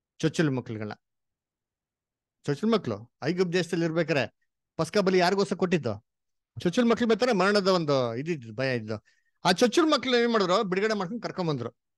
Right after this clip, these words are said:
ಅಲ್ವರ? ಇವರೇ ನಂದು ಚೊಚ್ಚಲ ಒಂದು, ಇವರೇ ನನ್ ಸ್ವಕೀಯ ಜನಾಂಗ, ಇವರೇ ನನ್ಗೆ ಸೇವೆ ಮಾಡ್ಬೇಕು ಅಂತ.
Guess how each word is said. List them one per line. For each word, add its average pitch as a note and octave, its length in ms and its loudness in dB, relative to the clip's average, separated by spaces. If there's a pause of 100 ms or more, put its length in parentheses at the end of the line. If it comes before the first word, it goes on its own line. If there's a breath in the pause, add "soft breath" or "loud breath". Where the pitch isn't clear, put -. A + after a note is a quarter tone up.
(380)
ಅಲ್ವರ? D#3+ 160 2
ಇವರೇ F#3 460 6
ನಂದು C3+ 640 2
ಚೊಚ್ಚಲ D#3+ 400 -6
ಒಂದು, D3 240 -2
ಇವರೇ D#3+ 240 0
ನನ್ D#3 140 0
ಸ್ವಕೀಯ D3 320 -6
ಜನಾಂಗ, C3 320 -8 (120)
ಇವರೇ E3+ 260 4
ನನ್ಗೆ D3+ 260 4
ಸೇವೆ D#3 220 0
ಮಾಡ್ಬೇಕು B2 340 -8
ಅಂತ. G#2+ 160 -12